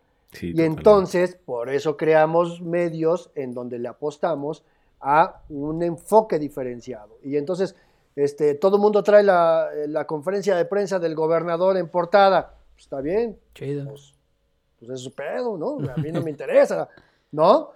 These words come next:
Speaker 2: O en, o en el mejor de los casos, pues yo le pongo una leyenda ahí. Si dice algo que valga la pena el gobernador, que en el caso del Estado de México nunca lo hace,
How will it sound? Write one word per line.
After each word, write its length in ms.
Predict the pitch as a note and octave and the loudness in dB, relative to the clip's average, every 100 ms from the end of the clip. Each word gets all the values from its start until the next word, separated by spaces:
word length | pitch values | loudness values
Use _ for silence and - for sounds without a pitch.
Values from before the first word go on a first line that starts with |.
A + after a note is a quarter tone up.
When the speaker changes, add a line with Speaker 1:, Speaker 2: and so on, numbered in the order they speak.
| _ _ - | _ _ -2
Speaker 2:
O 140 | D#3 | 0
en, 100 | D#3+ F3+ | 0 0
o 100 | D#3+ | -2
en 100 | D3+ | 0
el 100 | D3+ | -4
mejor 280 | D#3 F3+ F#3 | -2 0 0
de 80 | |
los 200 | F3+ F3+ | 0 -2
casos, 400 | - A#3 C4 E3+ | 0 0 0 -6
pues 140 | C#3 C3+ | -10 -4
yo 80 | D3 | -2
le 120 | D#3+ | 0
pongo 220 | F3 E3+ | -2 -2
una 160 | F3 F3+ | -2 -2
leyenda 480 | F3 E3+ F#3 F#3 | -2 -2 -2 0
ahí. 120 | E3 F3 | -2 -2
Si 160 | - | -8
dice 240 | D3 G#3+ A3 | -10 -2 -2
algo 220 | A3 F3+ | -2 -4
que 100 | D3+ | -4
valga 260 | F3+ D#3+ | -4 -4
la 140 | C3 B2 | -8 -10
pena 220 | F3+ D#3 | -8 -8
el 60 | A#2 | -10
gobernador, 460 | A#2+ C#3+ E3+ G#3+ | -10 -8 -6 -6
que 180 | - A2+ _ _ - | -8 -20 _ _ -16
en 120 | B2+ | -12
el 80 | B2 | -4
caso 180 | - C3 | -2 -2
del 100 | A#2+ | -4
Estado 200 | B2+ D#3+ | -6 -4
de 60 | D3+ | -4
México 260 | D#3 C3 | -6 -6
nunca 320 | C#3+ F#3+ F#3+ | -2 -2 2
lo 140 | G#3 C4 | 4 6
hace, 380 | B3 G#3 A3 | 6 4 0